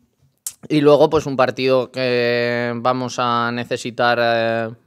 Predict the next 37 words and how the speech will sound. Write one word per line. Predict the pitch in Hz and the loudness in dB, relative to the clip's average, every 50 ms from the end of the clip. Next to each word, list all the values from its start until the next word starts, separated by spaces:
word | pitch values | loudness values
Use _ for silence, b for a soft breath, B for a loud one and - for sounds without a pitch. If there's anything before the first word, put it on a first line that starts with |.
| _ - - | _ -16 -12
eh, | 120 113 113 113 110 107 | -10 -8 -8 -8 -8 -6
para, | - 110 110 110 107 107 104 | -4 -2 -2 0 0 0 -2
para | - 110 110 104 | -2 -4 -4 -4
certificar | - - 107 101 - 120 - 120 104 - 120 117 117 | -4 -4 -6 -6 -6 -8 -10 -8 -4 -2 -2 -2 -2
ese | 107 113 104 | -6 -8 -10
segundo | - 110 110 107 101 98 | -10 -10 -8 -8 -10 -6
puesto | 107 139 160 165 156 - 113 104 | -4 -2 -2 -2 -2 -6 -8 -10
hasta | 98 - - 95 92 92 92 95 92 | -10 -10 -8 -8 -6 -4 -4 -6 -6
la | 95 95 92 | -6 -8 -8
resolución | 98 95 - - 110 98 95 92 - 117 107 104 104 101 | -8 -10 -10 -10 -10 -10 -12 -8 -6 -4 -4 -4 -4 -6
de-, | 101 98 98 95 | -6 -8 -8 -6
definitiva | 92 98 92 - 104 98 98 95 95 104 101 101 101 98 | -6 -6 -6 -6 -8 -10 -10 -10 -8 -6 -4 -2 -2 -2
de, | 98 98 98 B B B B B B B B B B B _ | -4 -6 -8 B B B B B B B B B B B _
del | 110 104 98 95 95 92 | -8 -6 -6 -6 -6 -6
tema | 104 104 104 101 98 | -8 -6 -6 -4 -4
de, | 98 98 98 98 98 95 | -4 -4 -2 -2 -2 -2
de | 101 98 | -2 -4
Bilbao | 101 104 101 104 113 127 143 160 175 180 | -4 -6 -4 -2 2 4 4 4 4 2
y | 156 | 0
que, | - 135 123 113 110 104 104 104 98 | -2 -4 -4 -4 -4 -6 -8 -10 -10
que | - 110 | -8 -6
lo | 104 101 | -6 -6
afrontamos | 101 - 110 107 104 92 110 107 110 113 104 - | -6 -6 -8 -10 -6 -4 -4 -4 -4 -6 -8 -8
con, | - 117 110 107 107 107 107 107 104 104 104 104 101 101 _ | -8 -6 -4 -4 -4 -4 -4 -4 -4 -6 -6 -8 -10 -10 _
bueno, | - 139 139 147 165 185 | -4 -4 -4 -4 -6 -8
pues | 143 113 - - | -10 -10 -10 -12
como | _ 110 104 101 101 98 98 98 101 95 95 | _ -14 -12 -10 -10 -10 -10 -10 -12 -8 -6
cada | 110 107 104 101 | -4 -4 -2 -2
partido | 95 107 101 104 - 131 123 110 | -4 -4 -6 -6 -8 -6 -2 0
ahora, | 110 123 143 156 147 135 | 2 2 2 2 2 0
ya | 120 123 127 127 | 0 0 0 0
una | 123 120 117 120 - | -2 -2 -4 -6 -6
final | - 120 113 135 151 170 180 180 160 | -6 -6 -4 -2 0 0 0 -2 -2
y, | 147 135 127 117 107 | -4 -6 -6 -6 -8
y | - - 117 113 104 | -8 -8 -10 -8 -4
preparación | - 110 104 - 107 104 101 101 - - 127 123 123 117 | -4 -4 -2 -2 -2 -2 -2 -4 -6 -6 -6 -6 -4 -4
para, | 117 107 107 104 98 | -4 -2 -2 -2 -2